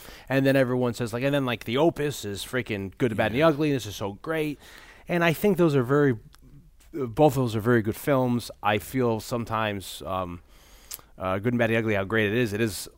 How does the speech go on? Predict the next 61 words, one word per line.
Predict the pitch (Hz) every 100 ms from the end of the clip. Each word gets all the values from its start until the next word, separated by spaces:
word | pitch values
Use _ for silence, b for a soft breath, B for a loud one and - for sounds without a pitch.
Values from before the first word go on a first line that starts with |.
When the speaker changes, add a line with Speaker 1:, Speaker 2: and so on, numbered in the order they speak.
| -
Speaker 1:
a | 110
little | 117 101
long | 104 120 113
for | -
me. | 90 85 85 B B B
Speaker 2:
It's | 170 -
my | 180
least | 139 131
Speaker 1:
You | 117
know? | 107
Speaker 2:
favorite | 104 98
of | 92
the | 95
three. | - 101 156
Speaker 1:
Yeah, | 143 107 90
and | 90 127
Speaker 2:
I'm | 135
Speaker 1:
I |
Speaker 2:
not | 127
saying | - 127
I | 101
don't | 95 98
like | 104 131
Speaker 1:
I |
Speaker 2:
it, | 160
Speaker 1:
think | - 151
Speaker 2:
but |
Speaker 1:
I | 139
Speaker 2:
it's | 131
Speaker 1:
agree | 147
Speaker 2:
my | 139
Speaker 1:
with |
you | 117
Speaker 2:
least | 120
Speaker 1:
too. | 170
Speaker 2:
favorite | 123 107
Speaker 1:
I |
mean, | 143 139
Speaker 2:
of | 127
the |
Speaker 1:
th-, | 139 123
Speaker 2:
three. |
Speaker 1:
that | 117 139 -
said, | - 139
though, | 127
I |
love | 117 127 117
Eli | 113 104
Wallach | 101 104 110
and | 113 117 107
I |
Speaker 2:
Yeah, | -
Speaker 1:
love | 120 120
Speaker 2:
yeah. | 123
Speaker 1:
Lee |
Van | 113 101 90
Cleef | 151 113
in | 98
it, | 90
but, | 110 - B B B B B -
uh, | 113 107 104